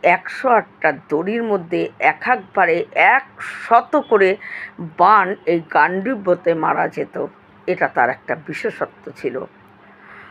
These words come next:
আর এই গান্ডীব্য কুরুক্ষেত্রের যুদ্ধের পর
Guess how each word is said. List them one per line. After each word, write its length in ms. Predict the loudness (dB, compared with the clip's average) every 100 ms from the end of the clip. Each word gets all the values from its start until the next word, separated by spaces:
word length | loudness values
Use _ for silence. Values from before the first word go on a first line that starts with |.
| -10
আর 480 | 2 4 6 4 0 -10 -20 -16 4
এই 260 | 6 6 4
গান্ডীব্য 760 | 2 2 0 0 -2 0 0 0 0
কুরুক্ষেত্রের 800 | -2 -2 -4 -2 -2 0 0 0 -2
যুদ্ধের 520 | -6 -6 -4 4 4
পর 440 | 4 4 8 6